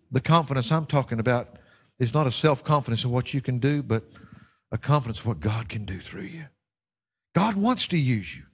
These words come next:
God will use you. It don't matter if you don't have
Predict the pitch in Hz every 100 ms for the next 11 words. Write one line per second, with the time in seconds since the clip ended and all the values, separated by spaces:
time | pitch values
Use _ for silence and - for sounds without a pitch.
0 | - - - 233 214 202 311 302 214 180
1 | 127 110 117 85 - - - 226 262 220
2 | 262 247 226 262 269 254 240 214 254 254
3 | 190 233 262 247